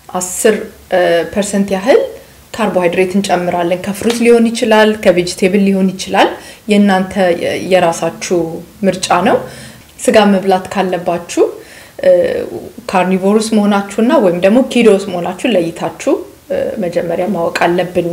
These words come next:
የስጋውን መጠን ለመጨመርና ለመቀነስ። አቮካዶ በጣም ሁነኛ የሆነ የኪቶ ምግብ ነው። አንድ አቮካዶ ውስጥ ስምንት ነጥብ ስድስት ካርቦሃይድሬት አለ። እዛ ካርቦሃይድሬት ውስጥ፣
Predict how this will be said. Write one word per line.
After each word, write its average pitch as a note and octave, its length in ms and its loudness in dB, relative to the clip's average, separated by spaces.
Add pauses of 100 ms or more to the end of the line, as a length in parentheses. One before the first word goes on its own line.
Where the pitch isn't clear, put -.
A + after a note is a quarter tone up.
የስጋውን F#3 460 0
መጠን F3 240 0
ለመጨመርና F3+ 680 -2
ለመቀነስ። F#3+ 720 0 (180)
አቮካዶ G3+ 420 2 (420)
በጣም D4 520 2 (100)
ሁነኛ B3 360 4 (140)
የሆነ G3 340 -4 (120)
የኪቶ F#3 460 0 (260)
ምግብ - 320 0
ነው። C3 120 -6 (180)
አንድ A#3 220 4
አቮካዶ F3+ 460 0
ውስጥ C#4 220 -2 (500)
ስምንት B3+ 600 4 (120)
ነጥብ G3+ 340 0
ስድስት G3 560 -2 (180)
ካርቦሃይድሬት E3+ 800 -2
አለ። D3+ 240 -2 (540)
እዛ A3 200 6 (120)
ካርቦሃይድሬት B3+ 840 2
ውስጥ፣ G4 320 2